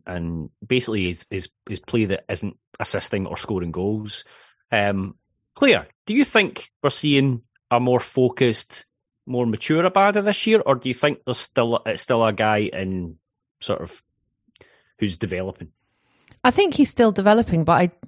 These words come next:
Speaker 2: I, I, I sort of agree with both those statements. I think there's probably a way to go. I think he can probably become more of an asset to this team, but I definitely feel like,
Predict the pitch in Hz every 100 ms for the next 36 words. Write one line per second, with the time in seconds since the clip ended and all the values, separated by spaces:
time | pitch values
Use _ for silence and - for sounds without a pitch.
0 | - 202 226 226 208 - 220 202 202 190
1 | 175 175 175 156 156 - 143 - 147 -
2 | - - _ _ _ _ - 180 202 190
3 | 170 - 196 190 180 185 180 175 175 _
4 | - 196 165 202 202 185 165 170 190 180
5 | 165 175 170 - - - - _ _ 175
6 | - 175 175 190 196 196 202 - 202 -
7 | - - 214 208 - 247 262 214 - 170
8 | 185 175 196 160 175 - - - - -
9 | - 240 208 190 175 165 160 - - -